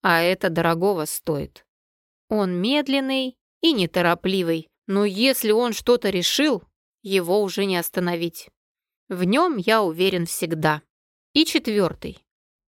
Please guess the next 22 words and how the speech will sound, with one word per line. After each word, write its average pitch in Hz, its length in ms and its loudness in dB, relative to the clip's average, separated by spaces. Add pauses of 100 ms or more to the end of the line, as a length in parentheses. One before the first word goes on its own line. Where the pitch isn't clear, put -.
Наша 180 340 0
головная 165 500 0
боль 196 360 0 (440)
и 294 120 2
наша 170 320 -2
гордость. 160 680 -6 (480)
Зовут 330 420 2
его 175 220 0
Шарх. - 560 0 (420)
Имя 311 280 2
он 190 120 0
получил 196 440 0
за 175 200 0
то, 269 280 2 (180)
что - 200 2
оставляет 302 500 2
царапины 269 540 2
на 226 140 0
всём, 233 340 0
до 170 80 0
чего 165 260 -2
дотянется. 165 840 -2